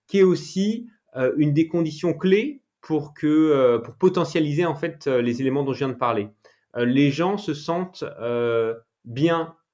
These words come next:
ils peuvent être eux-mêmes, euh, avec toute leur vulnérabilité. Et Dieu sait si à ces moments-là,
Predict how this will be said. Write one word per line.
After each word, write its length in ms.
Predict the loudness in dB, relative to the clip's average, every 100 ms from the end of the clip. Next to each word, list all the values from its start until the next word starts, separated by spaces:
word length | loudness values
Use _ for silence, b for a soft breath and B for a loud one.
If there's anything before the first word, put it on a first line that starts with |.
| _ -12
ils 120 | -6
peuvent 200 | 0 2
être 240 | 2 0 -2
eux-mêmes, 520 | 2 4 2 0 -4 -12 -6
euh, 300 | -2 -2 -2
avec 260 | -2 -4 -4
toute 200 | -6 0
leur 160 | 0
vulnérabilité. 840 | 0 -2 0 0 -2 -4 -6 -10 -12 _ b b b -6
Et 100 | -2
Dieu 200 | 2 2
sait 200 | 2 0
si 160 | 2 0
à 80 |
ces 160 | 0 0
moments-là, 760 | 0 2 2 2 4 2 0